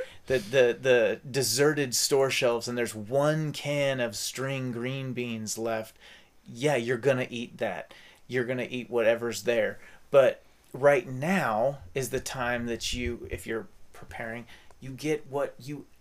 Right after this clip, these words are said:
actually would want to eat. Now,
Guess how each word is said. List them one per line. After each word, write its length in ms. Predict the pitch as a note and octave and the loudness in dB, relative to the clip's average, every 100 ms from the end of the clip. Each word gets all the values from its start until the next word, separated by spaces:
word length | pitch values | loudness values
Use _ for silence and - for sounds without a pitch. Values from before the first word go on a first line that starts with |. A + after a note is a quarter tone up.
| - | -8
actually 840 | C3+ D3 D3 - D3+ C3+ B2 C3 B2 | -2 -2 -2 -4 -2 -4 -4 -8 -6
would 280 | A#2 B2 | -2 -2
want 480 | A2+ A2 A#2+ A#2+ - | -4 -4 -2 -2 -4
to 160 | - - - | -8 -10 -10
eat. 440 | - D#3 - - - - - _ - | -8 -6 -6 -12 -16 -18 -20 _ -6
Now, 340 | B2+ A#2 G#2+ | -2 0 -2